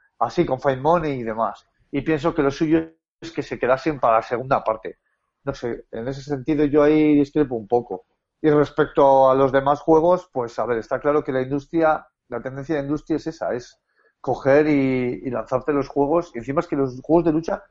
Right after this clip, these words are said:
son los juegos que se prestan precisamente a este modelo de negocio, porque con no meterte todos los personajes, que es lo fácil, pues punto pelota. En caso de Death or Alive cinco, eh, lo que han hecho es, en vez de pagar por los personajes, lo que haces es pagar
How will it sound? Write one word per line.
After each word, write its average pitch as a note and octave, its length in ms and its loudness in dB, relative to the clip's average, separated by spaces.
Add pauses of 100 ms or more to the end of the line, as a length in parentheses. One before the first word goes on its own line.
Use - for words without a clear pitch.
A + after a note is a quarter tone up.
(240)
son F3 180 0
los F3+ 120 2
juegos G3 260 2
que D#3+ 80 -8
se C3+ 120 -2
prestan F3+ 400 -4
precisamente C3+ 480 -4
a - 20 0
este C3 140 -4
modelo B2 240 0
de A2+ 60 -2
negocio, A2+ 480 -2 (240)
porque C#3 300 0
con A#2 200 -2
no D3+ 120 -2
meterte D#3 360 -2
todos C#3 140 2
los C#3+ 120 -4
personajes, E3 520 -2
que E3 80 -6
es D3+ 40 -10
lo E3 100 -2
fácil, A#3 400 -4 (280)
pues C3 160 -4
punto D#3+ 320 0
pelota. A#2 300 2
En A2 60 -6
caso C#3+ 280 0
de C#3 80 4
Death C#3 180 4
or C#3+ 60 2
Alive C#3+ 180 4
cinco, E3 480 -2 (460)
eh, B2+ 260 2
lo B2 180 2
que C#3 100 2
han C#3 100 2
hecho D3+ 320 2
es, C#3+ 260 4
en B2 120 -4
vez C3 100 2
de C#3+ 80 4
pagar C#3+ 280 0
por D3 140 2
los C#3 160 -4
personajes, C#3+ 460 -4
lo C3+ 140 -2
que C3 80 -2
haces C3 200 -6
es C3+ 100 -10
pagar C#3 360 0